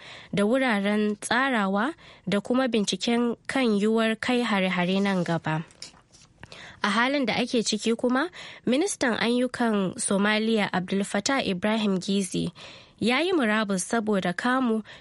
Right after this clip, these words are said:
da kuma hana tsofaffin shugabannin kungiyar Al-Shabaab shiga zaɓukan yankuna. Da yake hira ta wayar tarho da muryar Amurka jiya Lahadi daga birnin Mogadishu,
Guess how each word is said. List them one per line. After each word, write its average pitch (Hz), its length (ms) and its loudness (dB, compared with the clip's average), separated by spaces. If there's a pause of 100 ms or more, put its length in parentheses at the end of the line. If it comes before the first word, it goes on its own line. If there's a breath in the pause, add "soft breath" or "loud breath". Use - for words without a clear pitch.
(100)
da 202 120 0
kuma 240 260 2
hana 269 240 0
tsofaffin 196 560 0
shugabannin 202 680 0
kungiyar 277 460 0
Al-Shabaab 196 560 0
shiga 190 320 0
zaɓukan 214 560 0
yankuna. 175 600 0 (520 loud breath)
Da 196 80 0
yake 220 320 2
hira 202 380 0
ta 226 180 -2
wayar 214 320 0
tarho 220 420 0
da 185 120 2
muryar 208 400 2
Amurka 233 500 0
jiya 208 240 0
Lahadi 196 500 0
daga 180 240 0
birnin 208 320 0
Mogadishu, 180 760 0